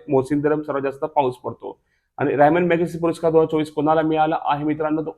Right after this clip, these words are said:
माहिती आपल्याला हायाओ माया जा-, माया जाकी.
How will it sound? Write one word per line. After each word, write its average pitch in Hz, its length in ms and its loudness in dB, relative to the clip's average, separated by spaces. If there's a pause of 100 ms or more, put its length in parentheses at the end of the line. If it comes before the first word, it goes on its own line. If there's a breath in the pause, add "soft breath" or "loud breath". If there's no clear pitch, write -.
माहिती 139 260 -4
आपल्याला 156 340 -4 (260)
हायाओ 160 560 4 (260)
माया 143 340 6
जा-, 139 400 4 (140)
माया 143 540 4 (340)
जाकी. 127 500 4